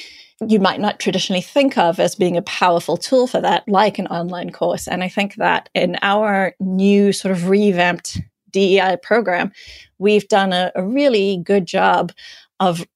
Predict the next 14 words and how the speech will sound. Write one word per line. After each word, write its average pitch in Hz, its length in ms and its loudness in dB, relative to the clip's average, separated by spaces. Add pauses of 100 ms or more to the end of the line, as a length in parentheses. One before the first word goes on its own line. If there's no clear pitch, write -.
(180)
leveraging 196 640 2
those 175 200 -2
kinds 190 320 -4
of 185 100 -8
testimonials, 180 720 -6
those - 140 -14
kinds 208 520 0
of 196 100 -4
stories, 180 640 -4
as 190 160 -4
well 262 220 4
as, 185 220 -2
you 196 120 2
know, 175 360 -4